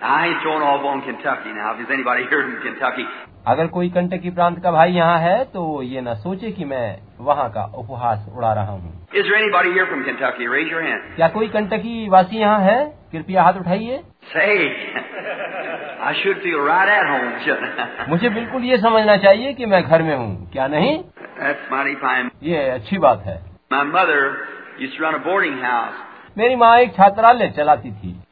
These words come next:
Speaker 1: I went down there one day to find out.
Speaker 2: और मैं एक दिन वहाँ ये पता करने के लिए गया।
Speaker 1: There's a great group of men boarded there, and there's a big long table set.
Speaker 2: और लोगों का एक काफी बड़ा झुंड वहाँ ठहरने के लिए आया हुआ था और उनके लिए बड़ी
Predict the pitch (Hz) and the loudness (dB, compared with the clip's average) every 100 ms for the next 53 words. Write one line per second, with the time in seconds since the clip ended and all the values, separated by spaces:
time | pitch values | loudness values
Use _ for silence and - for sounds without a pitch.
0 | 117 135 147 147 147 143 143 143 139 147 | -4 -2 0 -2 -2 -2 -2 -4 -2 -2
1 | 170 135 139 143 139 139 - - - - | -4 -4 -2 -2 0 -2 -4 -10 -16 -20
2 | - - 165 233 240 233 247 226 208 220 | -12 -4 0 2 2 2 2 6 4 4
3 | 220 214 202 208 190 185 190 165 139 123 | 0 -2 -2 0 2 0 0 -2 -2 2
4 | 123 127 139 - - 120 113 131 156 143 | 4 4 2 -6 -10 -8 -4 -2 -2 -2
5 | 156 - 123 135 139 135 113 131 139 127 | -4 -4 -4 -4 -4 -6 -6 -4 -4 -2
6 | 131 151 143 113 113 135 131 139 139 135 | -2 -2 -2 -8 -8 -6 -2 -2 -4 -6
7 | 139 131 123 147 - - 110 123 180 220 | -8 -8 -8 -8 -8 -10 -6 -2 0 0
8 | 220 202 196 196 196 226 196 170 139 180 | 4 4 6 4 4 4 4 6 4 0
9 | 190 165 156 151 160 170 165 135 135 123 | 0 2 2 2 0 -2 -4 -8 -10 -8
10 | - 135 139 107 107 101 107 139 170 - | 0 4 4 4 0 -2 0 0 0 -8
11 | - - 156 160 - 175 185 180 143 135 | -20 2 4 4 0 -6 -4 -4 -4 -6
12 | 107 101 110 165 165 113 92 | -6 -6 2 2 2 -6 -10